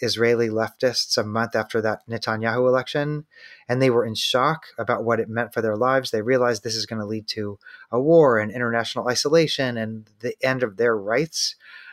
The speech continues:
Um, but even in a place like Israel, where people are pretty attuned with democracy, the, the, the strategy of telling people their vote didn't matter, um, was really effective. And I feel like the same thing is being done here. I really do feel like, who, you know, there's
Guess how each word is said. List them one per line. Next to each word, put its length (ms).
Um, 340
but 160
even 240
in 120
a 40
place 260
like 140
Israel, 260
where 140
people 240
are 80
pretty 300
attuned 340
with 140
democracy, 800
the, 320
the, 220
the 120
strategy 640
of 140
telling 300
people 240
their 180
vote 300
didn't 320
matter, 460
um, 360
was 180
really 300
effective. 420
And 100
I 60
feel 240
like 160
the 80
same 320
thing 380
is 140
being 300
done 200
here. 380
I 60
really 240
do 180
feel 140
like, 260
who, 180
you 100
know, 160
there's 280